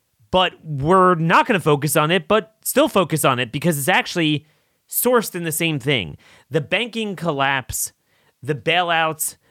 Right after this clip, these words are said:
the economic ventilator that we were placed on, the economic transformation without representation, just like the social transformation without representation.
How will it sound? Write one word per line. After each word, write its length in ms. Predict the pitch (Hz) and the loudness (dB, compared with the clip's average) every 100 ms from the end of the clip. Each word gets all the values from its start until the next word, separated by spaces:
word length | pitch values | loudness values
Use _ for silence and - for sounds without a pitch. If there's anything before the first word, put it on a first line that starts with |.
| _ | _
the 240 | - - - | -6 -4 -4
economic 720 | 208 220 190 185 185 185 - | -4 -4 -2 -2 -2 -4 -8
ventilator 840 | 120 135 175 156 151 131 117 113 | -6 -4 -2 0 0 2 0 -2
that 200 | 117 131 | -2 0
we 100 | 143 | 2
were 140 | 135 | 0
placed 440 | 120 - 156 151 165 | -2 -4 -2 -2 0
on, 360 | 135 131 127 - _ _ _ _ _ _ _ _ _ _ _ _ _ _ _ | 0 -2 -6 -14 _ _ _ _ _ _ _ _ _ _ _ _ _ _ _
the 140 | - 170 | -4 -2
economic 720 | 175 175 165 180 180 - - | -2 -2 0 2 0 -2 -10
transformation 1000 | - 170 156 - 160 147 170 - 175 151 | -2 0 0 -2 0 2 0 2 2 4
without 400 | 139 147 143 147 | 2 2 -2 -2
representation, 1120 | 151 143 147 127 135 - 160 147 - 98 90 - _ | -6 -2 -2 -2 -4 -2 -2 0 -4 -6 -10 -16 _
just 240 | - 151 | -4 0
like 180 | 175 160 | 0 0
the 100 | 170 | -2
social 640 | - 277 320 - 147 107 - _ _ | 0 4 4 4 0 -2 -6 _ _
transformation 640 | - 165 143 143 131 127 | 0 0 0 0 0 0
without 240 | 127 131 113 | -2 -2 -2
representation. 920 | 107 120 104 110 110 98 - 92 92 | -4 -6 -6 -8 -6 -8 -8 -10 -12